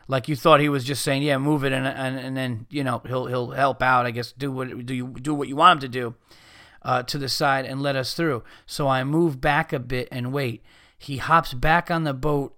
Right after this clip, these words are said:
and just starts rinsing his hose, uh, just starts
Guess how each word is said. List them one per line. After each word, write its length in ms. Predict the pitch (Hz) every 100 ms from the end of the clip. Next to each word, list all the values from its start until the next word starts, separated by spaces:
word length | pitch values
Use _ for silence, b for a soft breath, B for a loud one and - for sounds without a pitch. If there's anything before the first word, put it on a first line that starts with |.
| -
and 220 | 131 127
just 340 | 135 135 -
starts 480 | - - 151 143 127
rinsing 600 | 135 135 156 147 160 156
his 420 | 135 139 131 - - B B B
hose, 420 | - 156 147 127 -
uh, 180 | 131 -
just 160 | 151 143
starts 340 | 160 139 -